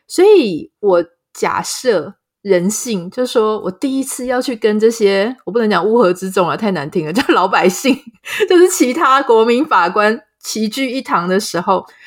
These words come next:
大家可能会问出超级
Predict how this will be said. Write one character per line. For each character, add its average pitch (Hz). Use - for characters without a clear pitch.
大 359
家 370
可 294
能 196
会 320
问 294
出 277
超 294
级 185